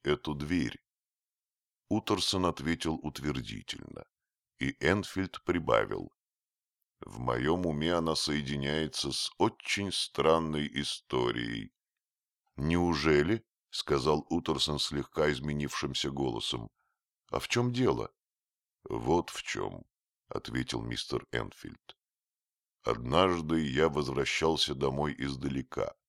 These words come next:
Было около трёх часов утра, погода стояла хмурая, тёмная, только бесконечные фонари мерцали во мгле.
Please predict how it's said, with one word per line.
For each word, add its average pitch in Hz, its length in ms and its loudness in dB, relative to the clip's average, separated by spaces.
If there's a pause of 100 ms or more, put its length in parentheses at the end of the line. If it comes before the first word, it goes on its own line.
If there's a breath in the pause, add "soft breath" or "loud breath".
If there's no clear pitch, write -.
(680)
Было 67 640 0
около 65 380 -2
трёх 69 380 0
часов 64 500 -4
утра, 67 480 0 (260)
погода 65 400 2
стояла 57 540 -2
хмурая, 65 760 -2
тёмная, 55 540 2 (420 loud breath)
только 78 320 4
бесконечные 76 880 0
фонари 80 460 2
мерцали 60 560 0
во 60 160 2
мгле. 64 380 -2